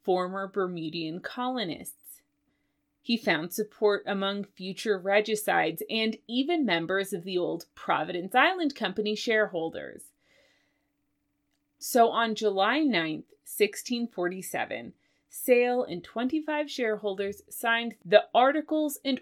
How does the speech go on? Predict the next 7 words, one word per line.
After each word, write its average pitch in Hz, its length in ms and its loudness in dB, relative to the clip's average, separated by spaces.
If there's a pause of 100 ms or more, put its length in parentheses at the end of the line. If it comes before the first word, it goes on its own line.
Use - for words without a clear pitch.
Orders 190 600 -2 (120)
of 180 140 0
the 170 100 0
Company 254 680 -4
of 156 180 -2 (280)
Eleutherine 214 800 -4
Adventurers, 175 920 -4